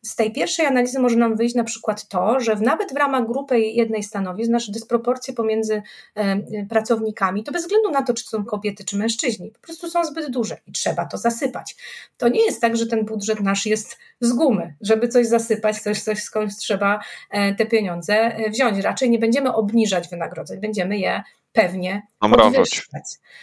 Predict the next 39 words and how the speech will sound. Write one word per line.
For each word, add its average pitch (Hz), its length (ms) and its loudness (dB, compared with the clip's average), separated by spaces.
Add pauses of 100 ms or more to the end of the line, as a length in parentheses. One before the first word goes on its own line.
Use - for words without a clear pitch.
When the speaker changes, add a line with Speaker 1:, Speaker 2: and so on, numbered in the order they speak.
(120)
Speaker 1:
Tak? 220 380 2
E, 220 440 2 (460)
więc 247 320 2
jak 233 180 2
widzisz, 247 300 -4
to 247 100 4
zadanie 220 460 2
po 247 120 -2
prostu - 340 -4
jest 220 220 2
zadaniem, 196 540 0
e, 202 640 0
karkołomnym 214 760 2
i 269 120 -4
wracamy 285 480 2
do 247 140 0
tego 220 360 2
pierwszego 226 580 0
naszego 190 340 -6
pytania, 196 360 -6
dlaczego 220 300 -2
dzisiaj 202 200 -2
o 202 40 -10
tym 208 100 -8
rozmawiamy. 240 400 2
No 190 120 -2
po 190 180 0
to, 233 160 -2
żeby 220 340 -2 (380)
zacząć 208 340 -2
pracować 196 460 -8
nad 185 220 -12
tym 196 240 -6 (320)
już 202 240 -6
teraz, 196 360 0
a 202 60 -4
nie 196 160 0
czekać, - 540 -8
e, 185 440 -4